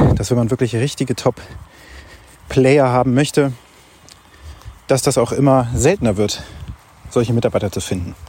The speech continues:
Denn logischerweise sind nicht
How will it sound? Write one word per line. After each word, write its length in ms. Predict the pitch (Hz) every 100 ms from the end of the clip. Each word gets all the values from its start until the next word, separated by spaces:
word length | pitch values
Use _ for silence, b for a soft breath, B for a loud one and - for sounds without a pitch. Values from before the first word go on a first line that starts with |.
| B B B B B B B B -
Denn 420 | 123 127 131 127 120 B B B B - - - B B B B B -
logischerweise 800 | 135 131 127 120 123 123 123 117 104
sind 220 | - 135 127
nicht 300 | 113 -